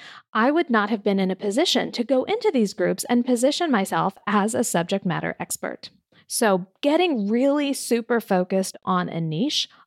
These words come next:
allowed me to build my visibility and my credibility among that population. And this takes me to the third advantage of choosing a niche, which is that it is a great starting point. Now in my business,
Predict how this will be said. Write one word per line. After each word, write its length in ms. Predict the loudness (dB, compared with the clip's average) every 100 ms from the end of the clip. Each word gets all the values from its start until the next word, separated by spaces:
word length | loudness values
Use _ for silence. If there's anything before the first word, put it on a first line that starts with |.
| -2
allowed 640 | 0 2 2 2 0 0
me 280 | 0 0 -4
to 240 | -6 -6 -2
build 300 | 0 0 0
my 300 | 0 0 -2
visibility 800 | -2 -2 0 0 0 0 -4 -6
and 240 | -2 0
my 160 | 2 0
credibility 840 | -2 -2 0 2 2 2 0 -4 _
among 300 | 0 2 0
that 180 | -4 -6
population. 840 | -6 -6 -6 -6 -6 -8 -10 -14 _ _ _ _ _ _ _ _ 0
And 140 | 2
this 140 | 2 2
takes 280 | 0 0
me 140 | 0 2
to 120 | 2
the 120 | 2
third 440 | -2 0 2 2 0
advantage 760 | -2 -2 -4 -6 -8 -8 -10 -14 -4
of 120 | -2
choosing 420 | 0 0 2 2
a 40 | 2
niche, 440 | 2 0 -4 -2
which 200 | -2 0
is 120 | 0
that 240 | 2 0 0
it 160 | -2 0
is 200 | 0 0
a 220 | 0 -2 -4
great 500 | -8 0 0 0 -8 _ _
starting 600 | -10 -8 -2 0 0 -4
point. 460 | -10 -14 -14 -18 -20 _ _ _ _
Now 520 | -2 0 0 0 0 0
in 160 | 0
my 140 | 0 -2
business, 600 | -4 -6 -6 -6 -8